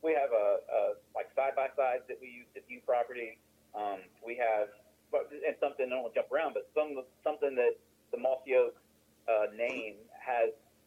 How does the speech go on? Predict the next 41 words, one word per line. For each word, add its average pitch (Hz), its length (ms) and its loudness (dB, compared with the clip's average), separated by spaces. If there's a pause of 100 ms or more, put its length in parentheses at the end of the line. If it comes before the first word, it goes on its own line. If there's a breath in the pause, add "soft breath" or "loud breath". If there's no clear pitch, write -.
given 131 260 0
us 117 160 2 (220)
the, 110 240 4
the, 113 160 -2 (240)
the 113 100 -8
ability 110 380 2
to 110 80 -14
do 110 260 -4
is 104 60 -6 (240)
the 110 160 4
agents 123 480 -2 (500)
that - 140 6
we've - 240 -6
gotten, 113 400 -2
that 113 100 2
we've 123 140 -10
been 120 140 -4
able 117 180 -6
to 120 100 -6
bring 117 220 -8
on 113 320 -6
to - 80 -10
our 110 240 0
firm 117 400 0 (320)
are 117 160 4
the - 140 -10 (120)
best 117 300 2
of 110 80 -2
the - 80 -8
best. 95 240 -2 (240)
The, 110 160 4 (160)
we, 127 240 -10 (160)
I, 127 240 -4
I 123 160 -2
don't 131 160 -2
know 123 160 2
that 120 80 -2
we 123 100 -12
could 120 160 -6
have - 140 -2
gotten - 240 -2